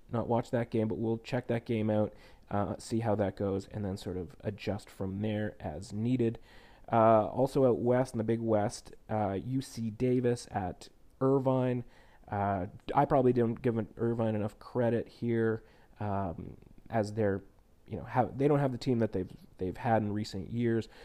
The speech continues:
So I made this number, uh, Irvine minus six. It's ten and a half, bumped up to eleven and a half.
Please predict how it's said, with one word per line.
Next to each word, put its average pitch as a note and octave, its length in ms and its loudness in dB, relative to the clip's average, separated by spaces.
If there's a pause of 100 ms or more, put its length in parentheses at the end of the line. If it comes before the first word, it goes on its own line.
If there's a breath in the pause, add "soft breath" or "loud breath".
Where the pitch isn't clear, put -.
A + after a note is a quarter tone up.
So - 180 2
I C3 140 2
made C3 240 2
this A2 180 -2
number, G#2 420 0 (160)
uh, G2 200 -6
Irvine A2 320 0
minus F2+ 240 -6
six. - 360 -2
It's - 260 -10
ten C3 220 0
and B2 100 4
a A2+ 40 0
half, G2+ 380 -2 (220)
bumped B2+ 260 4
up A2 120 4
to E2+ 180 -4
eleven A2+ 500 0
and A#2 120 0
a G#2 40 -2
half. G2+ 380 -4